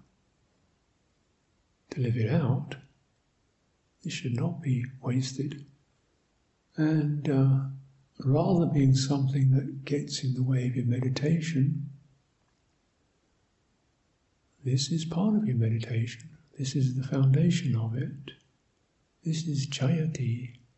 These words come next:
When you get the quali-, those qualities that you live out, and you feel the results of them in your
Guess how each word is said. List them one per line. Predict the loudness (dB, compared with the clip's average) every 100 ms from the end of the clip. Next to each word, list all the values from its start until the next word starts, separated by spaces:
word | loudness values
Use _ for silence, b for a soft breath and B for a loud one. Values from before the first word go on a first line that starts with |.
| _ _ _ _ _ _ _ _ _ _ _
When | 2 4
you | 4
get | 2 2 0 -4
the | -10
quali-, | -6 0 0 0
those | 2 2 2
qualities | 0 0 0 2 4 4
that | 2 0
you | -2
live | -2 0
out, | 0 0 -2 -4 -10 -16 -18 _ _ _ _ _ _ _ _ _ _ _ _ _ _ _ _ _ _ _ _ _ _ _ _ _ _ _ _ _ _ _ _ _ _ _ _
and | -2
you | 0
feel | 2 4 6
the | 6
results | 4 4 2 2 0
of | -2 -2
them | 0
in | -2 -4
your | -4 -4